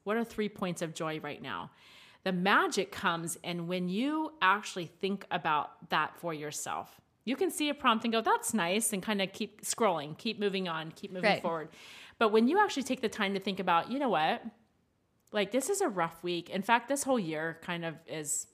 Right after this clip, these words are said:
Speaker 1: like, the worst, right?" But right now, in this moment, I can think of three things that bring me joy.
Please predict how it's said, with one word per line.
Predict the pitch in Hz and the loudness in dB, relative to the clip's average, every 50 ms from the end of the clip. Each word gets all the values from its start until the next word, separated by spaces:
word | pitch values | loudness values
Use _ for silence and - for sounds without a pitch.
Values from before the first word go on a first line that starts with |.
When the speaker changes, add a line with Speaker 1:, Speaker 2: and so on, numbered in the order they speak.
| _ - | _ -4
Speaker 1:
like, | 180 170 156 - | -4 -4 -4 -4
the | 170 151 | -6 -6
worst, | 123 80 - 185 - - - - - | -4 -6 -6 -6 -8 -8 -10 -10 -8
right?" | - 165 180 226 277 285 277 - - - - - - - - - - - - - - - - - _ | -6 -4 -2 -2 -4 -6 -8 -14 -20 -20 -20 -20 -20 -20 -20 -20 -20 -20 -20 -20 -20 -20 -20 -4 _
But | - 294 240 233 - - - - _ - | 4 6 6 4 2 -8 -18 -20 _ -2
right | 208 226 262 302 262 | 2 4 4 4 4
now, | 214 196 196 233 311 370 359 - - - - | 4 4 6 6 4 2 0 -6 -12 -6 0
in | 220 214 220 | 2 4 4
this | 240 277 277 - | 4 4 2 2
moment, | 220 208 185 180 185 202 233 277 277 - - - - _ _ _ _ _ _ _ - | 2 2 2 2 2 0 0 -2 -4 -6 -10 -12 -14 _ _ _ _ _ _ _ 6
I | 190 202 233 285 320 294 | 8 8 8 8 4 2
can | - - 247 226 | 0 0 0 0
think | - - 214 208 214 208 | 0 0 -2 -2 -2 -2
of | 196 196 | -4 -6
three | - - 190 190 190 | -6 -4 -2 -2 -2
things | 185 - 185 175 185 180 | -2 -4 -4 -4 -4 -2
that | - 185 180 | -2 -4 -2
bring | - 180 175 | -4 -4 -4
me | 170 170 165 | -4 -4 -6
joy. | 156 147 165 - - 147 175 | -6 -6 -6 -6 -6 -8 -10